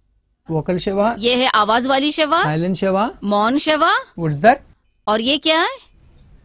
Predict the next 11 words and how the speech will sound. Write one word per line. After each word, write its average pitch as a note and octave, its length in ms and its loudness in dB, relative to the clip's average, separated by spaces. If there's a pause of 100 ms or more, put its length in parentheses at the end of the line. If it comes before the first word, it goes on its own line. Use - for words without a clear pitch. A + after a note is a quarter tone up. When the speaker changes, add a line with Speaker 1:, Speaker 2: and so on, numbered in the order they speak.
(140)
Speaker 1:
Yes। A3 480 0 (340)
Speaker 2:
और A3 140 -6
बिल्कुल D#4 340 -4
सही। C4 440 -2
Speaker 1:
It E3+ 160 4
is D#3 220 2
the D#3+ 280 4 (320)
composite। G#3+ 800 2
Speaker 2:
ये D4+ 200 2
है E4 280 2
संयुक्त E4 520 -2